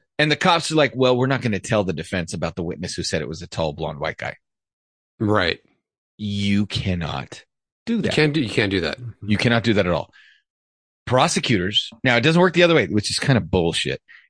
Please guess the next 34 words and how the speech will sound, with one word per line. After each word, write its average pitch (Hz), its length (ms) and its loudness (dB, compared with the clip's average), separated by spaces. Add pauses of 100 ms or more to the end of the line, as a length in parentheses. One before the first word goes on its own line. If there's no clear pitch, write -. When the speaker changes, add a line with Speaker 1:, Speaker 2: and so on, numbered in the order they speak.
Speaker 1:
If, 135 260 0 (280)
if 147 300 2
the 127 160 -2
defense 254 380 2
attorney 160 320 2
comes 156 220 0
across 143 320 2
evidence 135 360 2
that - 140 0
shows 143 240 4
that 123 100 -10
their 143 140 2
client's 135 320 0
guilty 127 320 2
as 98 100 -2
hell, 147 220 4
all 139 180 2
they 160 120 2
can 120 160 0
do, 143 220 2
they, 131 160 0
they 156 140 2
can 117 180 -2
eat 175 160 4
it, 190 120 2
they 120 80 0
can 104 100 2
shove 156 220 2
it 151 60 4
up 139 80 0
their 135 120 4
ass, 147 200 4
they 113 100 0
can 107 100 -2